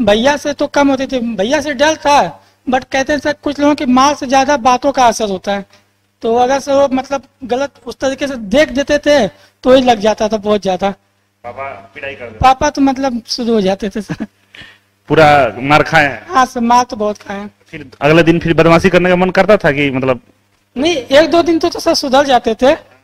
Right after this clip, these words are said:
Speaker 1: लेकिन फिर वही शुरू हो जाते थे।
Speaker 2: सवाल ये है कि, अ,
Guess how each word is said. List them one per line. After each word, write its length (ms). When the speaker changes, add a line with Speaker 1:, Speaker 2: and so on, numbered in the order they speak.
Speaker 1:
लेकिन 160
फिर 220
वही 180
शुरू 180
हो 120
जाते 280
थे। 120
Speaker 2:
सवाल 280
ये 160
है 140
कि, 340
अ, 520